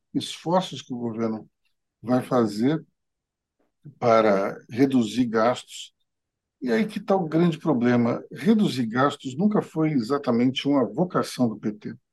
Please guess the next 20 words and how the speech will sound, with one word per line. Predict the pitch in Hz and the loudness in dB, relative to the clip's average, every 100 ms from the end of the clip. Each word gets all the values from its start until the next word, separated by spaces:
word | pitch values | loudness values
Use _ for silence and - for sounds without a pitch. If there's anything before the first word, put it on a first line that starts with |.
| _ _ _ _ _ _ | _ _ _ _ _ _
Então, | 135 135 175 196 214 - _ _ _ _ _ _ _ - | -2 2 4 4 2 -2 _ _ _ _ _ _ _ -2
quando | 160 151 | 2 4
a | |
gente | 135 135 - | 4 2 0
escuta | - - 135 131 131 123 127 | -10 -4 -4 0 2 2 2
o | 127 | 4
ministro | 123 123 120 - | 8 8 8 4
da | 120 | -2
Fazenda | 123 113 120 110 | -2 0 0 -2
falar | - 127 123 131 | 0 2 4 2
isso, | 135 - 185 214 - _ _ _ _ _ _ _ _ _ _ _ - | -4 -4 -4 -4 -10 _ _ _ _ _ _ _ _ _ _ _ -8
realmente | 135 147 117 113 - 147 147 - - - | 2 4 4 0 -2 -4 -4 -8 -16 -4
acaba | 156 180 170 | -2 0 0
suscitando | 160 180 - 160 160 180 190 | 0 -4 -4 -2 2 4 2
dúvidas, | 135 107 175 143 104 101 - - - - | 0 0 2 4 2 -2 -8 -14 -18 -8
é, | 120 117 113 | -4 -2 0
na | 117 | 0
plateia, | 113 131 - 120 127 113 - - - - _ - | 0 -2 0 0 2 0 -4 -14 -20 -20 _ -4
é, | 113 117 117 113 | 0 2 2 2
nos, | 110 120 117 - - | 2 2 2 0 -12